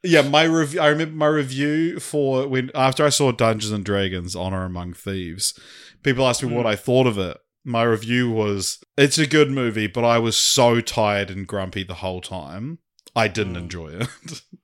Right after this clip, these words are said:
Speaker 2: Mm.
Speaker 1: And I think that's been, I've been tired and grumpy all week. And
Speaker 2: Well,
Speaker 1: so
Speaker 2: I mean, most of these movies are bad. There's only really two that you <laughs> needed to feel good about.
Speaker 1: Yeah, that, that's, yeah, I guess that's a, that's a fair point. But I think that, like,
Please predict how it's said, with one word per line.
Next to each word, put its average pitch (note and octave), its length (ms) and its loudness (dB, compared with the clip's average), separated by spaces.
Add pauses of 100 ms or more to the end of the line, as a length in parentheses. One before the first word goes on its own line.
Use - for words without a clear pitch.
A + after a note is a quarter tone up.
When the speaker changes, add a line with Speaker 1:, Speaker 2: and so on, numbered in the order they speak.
(260)
Speaker 2:
Mm. A#2+ 340 -14
Speaker 1:
And C3 120 2
I C#3 80 6
think C#3+ 300 0
that's B2+ 280 0
been, A2 520 -2
I've A2+ 200 -4
been A#2+ 160 -2
tired B2 320 0
and A2+ 100 -4
grumpy G#2+ 340 -4
all F#2+ 200 -4
week. F#2 340 -10 (140)
And A#2 160 -2
Speaker 2:
Well, G#3+ 220 4
Speaker 1:
so G3+ 40 2
Speaker 2:
I G#3+ 60 4
mean, G#3+ 400 -2
most A#3 380 2
of F3+ 100 -2
these F#3 180 -2
movies E3 400 0
are C3+ 60 -6
bad. A2 480 -2
There's C#3 180 -10
only F3+ 220 -2
really D3+ 320 -6
two C#3+ 400 -4
that B2+ 140 -12
you C3 120 -12
<laughs> - 0 -
needed E3 360 -8
to F3 120 -10
feel D#3+ 280 -6
good D3+ 200 -8
about. - 220 -10
Speaker 1:
Yeah, G3 600 4
that, F3 260 -2
that's, F3 540 0
yeah, G#3 200 0
I G#3 60 4
guess G3 200 -2
that's C3+ 220 -4
a, A2 160 -6
that's A2 300 -10
a - 20 -12
fair C3 140 0
point. C#3 240 -2
But E3 100 -2
I D#3+ 100 2
think F3 280 -2
that, G3+ 160 -6
like, A2 440 -2